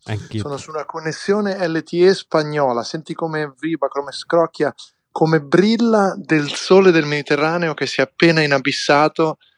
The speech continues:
Speaker 2: davanti al mare che sto osservando. Ci sono degli uccelli che volano bassi, rasente l'acqua.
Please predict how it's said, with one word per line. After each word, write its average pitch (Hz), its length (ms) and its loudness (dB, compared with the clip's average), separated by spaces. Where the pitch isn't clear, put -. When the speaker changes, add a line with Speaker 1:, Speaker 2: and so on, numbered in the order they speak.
Speaker 2:
davanti 139 360 0
al 135 100 2
mare 143 240 0
che 135 140 -6
sto - 140 -4
osservando. 123 680 -4
Ci - 140 -10
sono 143 180 -8
degli 139 140 -4
uccelli 143 300 -4
che 127 100 -2
volano 127 400 -2
bassi, 143 720 -4
rasente 131 560 0
l'acqua. 135 580 0